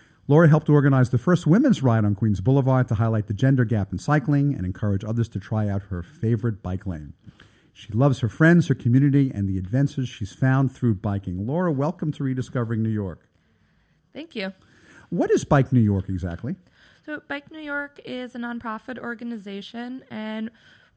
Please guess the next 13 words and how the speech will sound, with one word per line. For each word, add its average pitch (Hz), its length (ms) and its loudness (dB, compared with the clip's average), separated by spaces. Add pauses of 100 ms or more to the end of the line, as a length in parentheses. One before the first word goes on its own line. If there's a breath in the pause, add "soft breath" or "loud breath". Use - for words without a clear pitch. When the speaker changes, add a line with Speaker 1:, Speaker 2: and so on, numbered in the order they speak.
Speaker 2:
our 220 180 -6
mission 247 520 -6
is 233 320 -8
to 247 120 -8
empower 226 380 -4
New 240 80 -4
Yorkers 226 640 -6
to 214 220 -6
transform 214 640 -6
their 208 160 -4
lives 202 320 -4
through 220 300 -6
bicycling. 196 520 -6